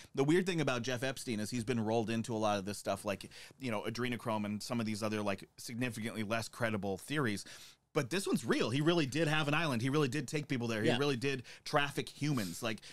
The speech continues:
Speaker 1: this stuff really happened. And he probably didn't kill himself. We all have to be honest about that, the way that he died. Plus, I mean, the way that all these things tie together,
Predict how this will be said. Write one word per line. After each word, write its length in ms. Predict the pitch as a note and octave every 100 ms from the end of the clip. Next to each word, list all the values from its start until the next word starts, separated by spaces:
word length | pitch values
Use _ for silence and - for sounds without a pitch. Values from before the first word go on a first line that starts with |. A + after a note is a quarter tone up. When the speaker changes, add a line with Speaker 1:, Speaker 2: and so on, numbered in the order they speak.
| -
Speaker 1:
this 100 | C#3
stuff 220 | F#3 E3
really 300 | C3 D#3 C#3
happened. 400 | A2 C#3+ C3 A#2 - -
And 240 | G#3+ A3
he 140 | G#3+ A3+
probably 500 | E3+ F#3+ G3 E3+ D#3+
didn't 240 | C#3+ D3
kill 160 | B2 A#2
himself. 380 | G2 - F2 C3
We 80 |
all 140 | C3+ C#3+
have 140 | C#3+
to 60 | B2
be 120 | B2+
honest 260 | A#2 A2+ -
about 240 | A2+ G#2
that, 240 | A2+ G#2 A2+
the 80 |
way 120 | B2 B2
that 100 | B2+
he 80 |
died. 240 | B2+ C#3+ C#3+
Plus, 200 | A#3 - - -
I 60 | F3+
mean, 300 | F#3+ F#3+ E3 - - - _ _ _ _ _ _ _ _ _ _ -
the 60 | D#3+
way 140 | G3
that 140 | G#3+
all 100 | G3
these 180 | F#3+ F#3+
things 220 | F3+ E3+
tie 220 | - E3 D#3
together, 480 | C3+ C3 C3 B2+